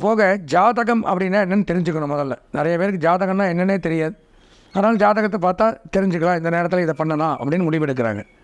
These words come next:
ஜாதகம் அப்படின்னா, ஜாத்தம் அப்படிங்கிற சொல்லிற்கு என்ன அர்த்தம்னா, பிறப்பு, ஜனனம் அப்படிங்கிற வார்த்தையிலிருந்து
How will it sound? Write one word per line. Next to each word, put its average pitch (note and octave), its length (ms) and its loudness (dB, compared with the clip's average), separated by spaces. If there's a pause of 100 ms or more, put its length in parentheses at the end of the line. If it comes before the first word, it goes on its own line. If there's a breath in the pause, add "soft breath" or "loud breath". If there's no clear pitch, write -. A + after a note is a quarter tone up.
(600 soft breath)
ஜாதகம் A3 520 2
அப்படின்னா, F#3 300 0 (200)
ஜாத்தம் A3 440 2
அப்படிங்கிற F#3 360 0 (460)
சொல்லிற்கு F#3 440 0
என்ன E3+ 160 -2
அர்த்தம்னா, D#3+ 380 -2 (720 soft breath)
பிறப்பு, G3+ 400 2 (380)
ஜனனம் G#3 420 2
அப்படிங்கிற E3+ 400 -2
வார்த்தையிலிருந்து D3+ 580 -2